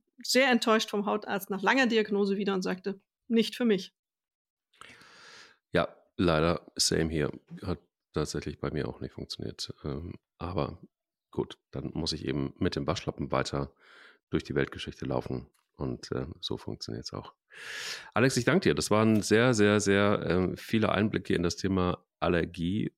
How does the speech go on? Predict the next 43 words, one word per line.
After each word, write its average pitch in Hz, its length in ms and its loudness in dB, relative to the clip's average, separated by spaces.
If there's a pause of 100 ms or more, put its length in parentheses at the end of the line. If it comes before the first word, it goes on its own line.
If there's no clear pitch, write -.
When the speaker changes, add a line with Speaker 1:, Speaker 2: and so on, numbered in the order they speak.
Speaker 2:
und 87 280 -6
ich - 200 -12
hoffe, 87 260 -4
euch 82 140 -6
da - 80 -8
draußen 82 440 -4
hat 90 140 -6
das - 160 -8
ein 73 320 -2
wenig 82 260 -2
inspirieren 85 520 -4
können. 76 360 -4 (720)
Und, 73 380 -4
ähm, 80 680 -2 (460)
auch 85 360 -2
wenn, 78 320 2
ähm, 78 300 0
die 78 300 -4
Hyposensensibilisierung 80 1080 -4
<laughs> 87 100 -4
nichts - 240 -6
für - 100 2
euch - 200 -6
ist, - 600 -4 (140)
ähm, 82 480 -2 (480)
dann, 78 360 2
ähm, 76 320 0 (140)
probiert 80 300 0
einfach 71 240 -4
vielleicht 73 240 -4
mal 73 140 -2
das 73 160 -6
eine 73 160 2
oder 71 100 2
andere 71 320 -2
aus 82 180 0
und 78 120 -2
im 78 120 -4
Zweifel 80 540 0
vielleicht - 220 -8
noch 76 100 -6
einen, 76 400 0
äh, 73 180 -2